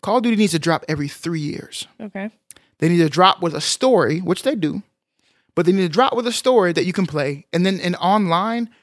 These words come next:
Speaker 1: what they need to do is have new maps, and then they need to have, like, a legacy mode. And their legacy mode is where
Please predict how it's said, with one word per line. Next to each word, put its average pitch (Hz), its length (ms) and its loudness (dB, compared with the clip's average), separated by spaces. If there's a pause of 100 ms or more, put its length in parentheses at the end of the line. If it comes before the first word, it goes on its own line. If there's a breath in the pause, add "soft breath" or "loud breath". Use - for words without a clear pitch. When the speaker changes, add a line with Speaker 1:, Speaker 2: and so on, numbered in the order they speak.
(300 soft breath)
Speaker 1:
what 180 180 2
they 180 120 4
need 196 200 2
to 214 80 0
do 180 240 6
is 170 260 2
have 160 280 0
new 185 240 2
maps, 285 400 -2 (220)
and 175 120 0
then 190 80 2
they 208 100 4
need 196 140 0
to 175 60 4
have, 165 180 0
like, 156 140 -4
a 131 40 -8
legacy 135 440 -4
mode. 85 360 -10 (1080)
And 185 100 0
their 180 120 6
legacy 214 420 4
mode 175 280 2
is 147 120 -2
where 147 420 0